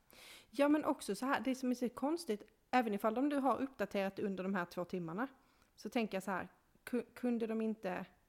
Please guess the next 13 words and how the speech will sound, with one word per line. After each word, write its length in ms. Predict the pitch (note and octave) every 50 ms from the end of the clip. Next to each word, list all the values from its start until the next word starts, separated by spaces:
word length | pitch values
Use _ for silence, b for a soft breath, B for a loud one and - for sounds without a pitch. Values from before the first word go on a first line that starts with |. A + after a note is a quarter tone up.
| _ _ _ _ _ _ _ _ _ _ _ _ _ _ _ _ _ _ _
eh, 460 | - G3+ F#3+ F#3 F#3 F3+ F3 F3 F3+ F3 E3 - _ _ _ _ _
kunde 200 | - A#3+ A#3+ A3
de 40 | A3
inte 220 | A3 G#3+ - -
uppdaterat 360 | B3+ B3+ - C#4 - A3+ G#3 -
det 120 | - -
innan 280 | B3 B3+ B3 G#3 F3 F3+
de 80 | A3 A3+
skickar 280 | D#4+ D#4+ - - -
första 280 | - B3 G3+ - - F#3
S 120 | G3 -
M 80 | C#4 E4
S-batchen? 560 | E4+ - - - - - - - - -